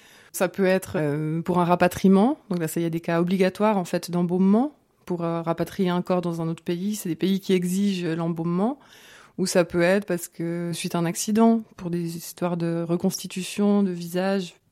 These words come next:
parce que la famille veut voir. Ça peut être aussi pour des regroupements familiaux. Donc nous, on fait un travail de fond. Enfin, on leur redonne un aspect de, de, de vivant qui dort.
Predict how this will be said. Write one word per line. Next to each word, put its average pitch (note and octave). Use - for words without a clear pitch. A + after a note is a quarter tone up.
parce C#3
que -
la D#3
famille F3
veut E3+
voir. G#3+
Ça F#3
peut E3
être -
aussi F3+
pour E3+
des D#3+
regroupements F#3
familiaux. G3
Donc E3+
nous, A#3+
on A#3
fait A3+
un G3+
travail F#3+
de F#3
fond. A3+
Enfin, F3
on E3+
leur F#3+
redonne G#3+
un F#3
aspect G3
de, F3
de, C#3
de F3+
vivant G#3
qui G#3+
dort. G3